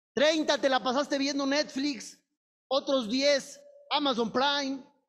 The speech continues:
otros diez Disney Plus, otros veinte de mal humor".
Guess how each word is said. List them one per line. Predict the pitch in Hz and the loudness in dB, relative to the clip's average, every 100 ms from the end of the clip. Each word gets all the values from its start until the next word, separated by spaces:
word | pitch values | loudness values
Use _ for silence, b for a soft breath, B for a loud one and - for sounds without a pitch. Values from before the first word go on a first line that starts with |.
| _ | _
otros | - 320 320 277 240 | 0 0 2 0 0
diez | 285 320 240 | 0 0 0
Disney | 311 302 277 247 | 0 0 -2 -2
Plus, | 269 320 320 320 - - _ - _ _ _ _ - | 2 4 4 0 -8 -20 _ -20 _ _ _ _ 2
otros | 349 381 359 330 226 | 2 2 2 0 2
veinte | 311 392 339 339 | 4 4 2 2
de | 302 | 2
mal | 302 339 | 2 0
humor". | 330 330 370 370 320 196 | 2 2 4 4 2 0